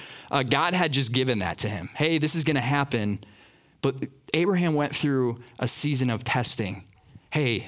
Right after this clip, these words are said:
before this happens, I wanna make sure that you're all in, 'cause there's no room for doubt or turning back." And so once, once Abraham was willing to kill his only son for this,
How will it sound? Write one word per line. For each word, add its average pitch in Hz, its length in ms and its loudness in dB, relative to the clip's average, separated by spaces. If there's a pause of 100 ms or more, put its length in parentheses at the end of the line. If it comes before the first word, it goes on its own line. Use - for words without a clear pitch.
before 160 300 0
this 151 160 2
happens, 117 680 -2 (420)
I 123 100 -4
wanna 135 200 2
make 110 200 -2
sure 113 200 0
that 98 160 0
you're 98 240 0
all 87 260 -2
in, - 300 -10 (600)
'cause 113 120 0
there's 117 200 0
no 135 100 2
room 107 540 0 (240)
for 110 140 -2
doubt 104 580 -2
or 101 100 -2
turning 98 340 -2
back." - 440 -8 (1700)
And 131 120 2
so 135 200 4
once, 139 520 2 (300)
once 156 300 2
Abraham 131 580 2
was 117 160 0
willing 139 320 2
to 127 80 0
kill 131 340 2
his 117 200 0
only 123 340 0
son 113 400 2
for 107 180 -2
this, 85 460 0